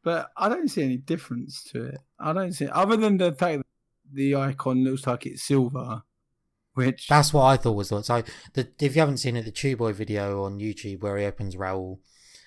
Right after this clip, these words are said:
Speaker 2: and it looks like he's packed a, like,
Speaker 1: But
Speaker 2: random
Speaker 1: none of us are gonna pull icons anyway. You shouldn't worry.
Speaker 2: Yeah, you're gonna do
Speaker 1: It
Speaker 2: it on
Speaker 1: just
Speaker 2: your
Speaker 1: gives
Speaker 2: phone,
Speaker 1: you hope when you
Speaker 2: so
Speaker 1: get a card in your pack. You go, "Oh my god!" Oh.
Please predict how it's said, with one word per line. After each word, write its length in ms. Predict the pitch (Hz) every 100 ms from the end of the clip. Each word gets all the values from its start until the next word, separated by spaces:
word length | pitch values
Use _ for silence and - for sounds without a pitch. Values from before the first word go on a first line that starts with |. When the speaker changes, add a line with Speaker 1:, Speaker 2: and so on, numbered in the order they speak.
| _ _
Speaker 2:
and 240 | 107 104 104
it 80 | 110
looks 220 | 117 -
like 160 | 104 98
he's 160 | 98
packed 340 | - 95 - -
a, 100 | 92
like, 460 | 92 92 85 - _ _ _ _ -
Speaker 1:
But 60 |
Speaker 2:
random 220 | 202 220 254
Speaker 1:
none 80 | 233
of 60 |
us 180 | 214 147
are 20 |
gonna 160 | 160 143
pull 300 | 139 151 143
icons 380 | 139 143 139 156
anyway. 220 | 175 131 - _
You 100 | 156
shouldn't 380 | 156 - 151 135
worry. 300 | 135 131 120 117 _ _ _
Speaker 2:
Yeah, 120 | 139
you're 140 | 165 180
gonna 140 | 147
do 80 | 160
Speaker 1:
It 40 |
Speaker 2:
it 20 | 214
on 60 |
Speaker 1:
just 40 | 202
Speaker 2:
your 60 | 196
Speaker 1:
gives 40 |
Speaker 2:
phone, 120 | 113
Speaker 1:
you 40 | 143
hope 240 | 185 165
when 120 | -
you 60 | 151
Speaker 2:
so 20 |
Speaker 1:
get 100 | 160 - _ _ _ -
a 40 |
card 240 | 160 160 143
in 100 | 135
your 80 |
pack. 260 | 143 180 147
You 120 | 160
go, 120 | 143 - _ _ _ -
"Oh 180 | 262 269
my 200 | 262 247 -
god!" 540 | 269 269 247 202 - - -
Oh. 500 | 143 131 123 127